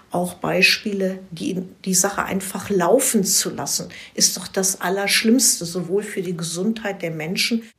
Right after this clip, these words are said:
Es ist schwierig, es bleibt schwierig, es nervt, aber, äh, wir können es uns nicht aussuchen und müssen mit der Situation umgehen.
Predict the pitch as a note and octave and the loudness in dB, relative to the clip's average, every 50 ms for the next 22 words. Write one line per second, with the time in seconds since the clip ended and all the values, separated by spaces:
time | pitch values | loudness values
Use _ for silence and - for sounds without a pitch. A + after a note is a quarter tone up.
0 | _ - A3 A3+ F#3+ F#3+ C#4 - - - - - B3 A3+ A#3 C4 C#4+ C#4+ C#4 D4 | _ 2 4 4 4 4 4 4 4 4 4 4 4 4 4 4 6 6 6 4
1 | C#4+ - - - - - - - - - G3 F#3 F#3+ - - - - - - - | 2 0 -4 0 2 4 4 4 2 4 6 6 8 6 6 2 2 4 4 4
2 | - A#3 A#3 B3+ C4+ C4 C4 C4+ C4 C4+ - - - - F#3+ - - - - G3 | 6 4 4 4 6 6 6 4 4 2 -2 -2 0 4 6 6 6 6 6 4
3 | F3 E3+ F3 F3 A3+ C4 - - - - - - - - F#3+ G3+ G3+ G3+ G3+ G3+ | 4 6 6 4 4 4 2 0 -2 -4 -4 -4 -2 0 2 2 2 2 2 2
4 | G3+ G3+ G3 F#3+ F#3+ - - - G3 G3+ G3 G3 - G#3+ G#3 A3+ A3+ A3+ - G3+ | 2 0 0 -2 -4 -6 -6 0 2 2 2 4 4 6 6 6 6 4 2 0
5 | G#3 G3+ - - G3 F#3+ - - - E3+ G3 - - - A3 G#3+ A3 G#3 F#3+ - | -2 -2 -2 -2 -2 -2 -2 0 2 2 2 2 2 0 0 0 0 0 2 2
6 | F#3 F3 - - - F#3+ F3 E3+ E3 F3 F3 E3+ - F3 E3 - - D3+ D3+ - | 2 2 0 0 -2 -2 -2 -2 -2 -2 -2 -2 -2 -2 -4 -6 -6 -6 -6 -6
7 | - - - C#3+ C#3+ D3 - - - - - - - - - | -6 -6 -6 -6 -6 -6 -8 -8 -10 -10 -10 -12 -12 -12 -12